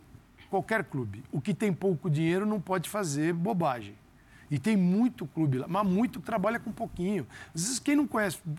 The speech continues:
futebol internacional acha o quê? O Almeria trabalha com o quê? Com cinquenta milhões de euros. Tá? Imagina, os caras têm um tiquinho. É,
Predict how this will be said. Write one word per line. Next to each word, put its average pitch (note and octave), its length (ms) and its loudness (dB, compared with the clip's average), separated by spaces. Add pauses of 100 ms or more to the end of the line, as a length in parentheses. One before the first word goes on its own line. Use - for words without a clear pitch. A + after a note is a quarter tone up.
futebol D3+ 360 -2
internacional D#3 560 -2
acha G#3+ 160 0
o F3+ 40 0
quê? D3+ 200 0 (300)
O E3 160 4
Almeria G#3 960 6
trabalha F3 680 4
com G3 140 0
o E3 40 0
quê? D#3+ 220 2
Com C#3 180 0 (400)
cinquenta F#3 520 2
milhões F3+ 260 4
de C#3 100 4
euros. F3+ 300 4
Tá? G#3+ 100 -4
Imagina, C4+ 460 -2
os B2 200 -10
caras E4 360 0
têm G#4 100 2
um G#4+ 180 -4 (540)
tiquinho. F#3+ 560 0 (320)
É, D4+ 220 0